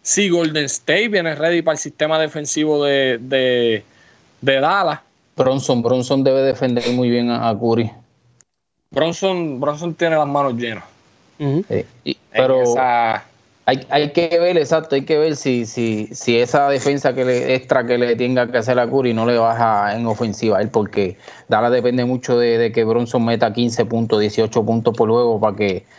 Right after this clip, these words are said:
Speaker 2: pa' que Lucas pueda tener este, ¿entiendes? Tiro, tiro más cómodo.
Speaker 1: Ujú.
Speaker 2: Necesita esa segunda ofensiva de él siempre, sin falta.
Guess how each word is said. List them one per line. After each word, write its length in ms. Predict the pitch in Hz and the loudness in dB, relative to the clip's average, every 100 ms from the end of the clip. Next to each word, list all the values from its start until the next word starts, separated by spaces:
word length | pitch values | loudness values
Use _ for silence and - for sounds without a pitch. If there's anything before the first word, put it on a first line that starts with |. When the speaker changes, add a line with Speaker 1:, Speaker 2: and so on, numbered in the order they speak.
| - | -20
Speaker 2:
pa' 140 | - 131 | -2 2
que 120 | 123 | 2
Lucas 260 | 120 135 139 | 2 0 0
pueda 240 | 147 147 | 2 2
tener 280 | 143 143 147 | 0 0 2
este, 1080 | 147 143 156 139 135 131 123 123 123 120 117 120 - | 0 0 0 2 2 2 2 2 2 2 0 -4 -8
¿entiendes? 440 | 135 120 151 147 123 | -8 -2 0 0 2
Tiro, 360 | 131 143 139 | 2 2 0
tiro 220 | 131 135 147 | 0 0 2
más 140 | 139 | 0
cómodo. 500 | - 143 139 113 107 _ _ _ - | 0 0 2 -2 -4 _ _ _ -18
Speaker 1:
Ujú. 140 | 127 | -12
Speaker 2:
Necesita 400 | 123 110 123 131 | -8 -2 0 2
esa 180 | 139 156 | 2 0
segunda 320 | 139 135 143 | 0 0 2
ofensiva 480 | 135 135 117 139 135 | 0 -2 -2 0 2
de 200 | 127 127 | 2 2
él 140 | 135 135 | 0 -2
siempre, 540 | - 135 123 117 110 | 0 0 0 0 -2
sin 220 | 104 120 | -2 -6
falta. 560 | 110 123 127 120 104 - | 0 0 0 -4 -6 -6